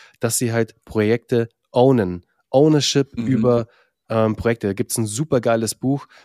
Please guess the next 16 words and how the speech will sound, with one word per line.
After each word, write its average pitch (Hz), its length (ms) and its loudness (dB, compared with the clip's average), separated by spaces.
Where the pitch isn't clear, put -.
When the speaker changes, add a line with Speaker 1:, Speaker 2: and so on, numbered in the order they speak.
Speaker 1:
das - 100 -12
heißt 120 200 -2
Extreme 139 520 -2
Ownership. 120 500 -2
Es - 100 -12
wurde 113 140 0
von 110 200 -4
zwei 113 500 0
Navy 127 300 0
Seals 139 320 -4
geschrieben. 113 400 -6
Ich - 100 -10
höre 120 120 2
grad 117 180 -2
das - 140 -6
Hörbuch, 123 360 0